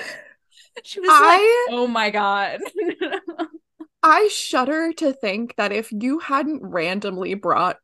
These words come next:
Speaker 2: up Frozen, I would not have heard
Speaker 1: Have
Speaker 2: that
Speaker 1: n-,
Speaker 2: story.
Speaker 1: ever known that <laughs> that happened. I know.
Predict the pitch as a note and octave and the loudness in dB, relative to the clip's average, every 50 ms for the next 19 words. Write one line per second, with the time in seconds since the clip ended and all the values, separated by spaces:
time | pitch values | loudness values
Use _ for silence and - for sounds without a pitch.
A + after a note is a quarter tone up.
0 | _ - G3 F#3 - - _ - - F#3 E3 D#3 F#3 F#3 - G#3+ A3 A3 G#3 - | _ -2 -2 -2 -2 -4 _ -8 -4 -2 -2 -2 -2 -4 -4 -4 -2 -4 -4 -4
1 | - A2 D#3 F#3+ G3+ G3 A3+ G#3+ G3+ F#3+ G3+ G3 F3 E3 D3+ C#3+ - - - G3+ | -2 -2 0 0 0 0 0 -2 0 0 0 0 2 2 0 0 -4 -8 -12 -8
2 | - G3 - - - G#3 G3+ G3 - - C#4+ - A#3+ C4+ A3+ - - A3+ G#3+ A#3 | -8 -6 -8 -6 -6 -6 -4 -2 0 0 0 0 0 -2 -2 -2 -4 0 2 2
3 | A#3 - A#3 A#3 A3+ A3 G#3+ G3+ G3+ G#3 G#3 G#3 G#3+ A3 G#3+ G#3+ - - F4+ - | 4 4 4 2 2 2 0 0 0 0 -2 -4 -4 -6 -8 -10 -8 -6 -8 -6
4 | - - - - - F#4 G4 G4+ - G#4+ F#4 F#4 - F4+ F#4 E4 F#4 F4+ F4+ E4+ | -2 -4 -4 0 2 2 2 2 2 0 0 0 0 0 -2 -2 -2 -4 -4 -8
5 | F#4 - F#4+ D#4+ F4+ - D#4+ C4 - D4 | -6 -6 -4 -6 -6 -8 -8 -12 -12 -16